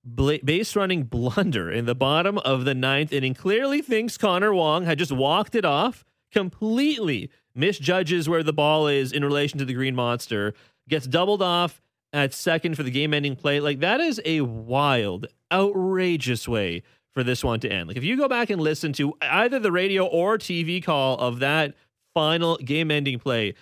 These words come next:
the crowd at Fenway is just stunned,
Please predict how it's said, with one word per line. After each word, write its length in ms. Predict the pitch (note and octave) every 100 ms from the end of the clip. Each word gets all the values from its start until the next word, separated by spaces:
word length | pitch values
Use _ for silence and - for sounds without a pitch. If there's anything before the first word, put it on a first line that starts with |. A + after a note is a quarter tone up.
| _
the 180 | A#2 D3+
crowd 600 | - - E3 F3+ A3 B3+
at 240 | A#3+ F3 D3+
Fenway 640 | D#3 C3+ B2 G2+ D#2+ E2 - _ -
is 240 | D3+ C#3
just 540 | A#2 G3 F3 - - - _ _
stunned, 480 | - D3+ G#2+ -